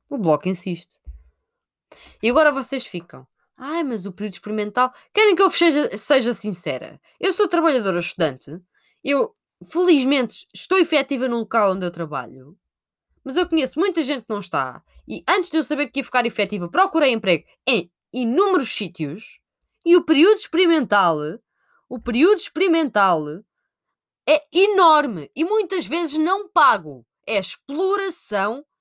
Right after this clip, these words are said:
é trabalho precário, é exploração. O governo recusa.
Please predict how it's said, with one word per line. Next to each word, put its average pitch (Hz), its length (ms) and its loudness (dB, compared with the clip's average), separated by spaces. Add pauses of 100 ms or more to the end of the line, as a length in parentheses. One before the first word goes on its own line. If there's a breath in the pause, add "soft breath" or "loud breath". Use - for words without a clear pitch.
é 226 180 -2
trabalho 247 720 0 (220)
precário, 214 560 -2
é 160 60 -2
exploração. 269 960 -4 (180)
O 302 80 -14
governo 214 420 -4 (180 soft breath)
recusa. 392 640 0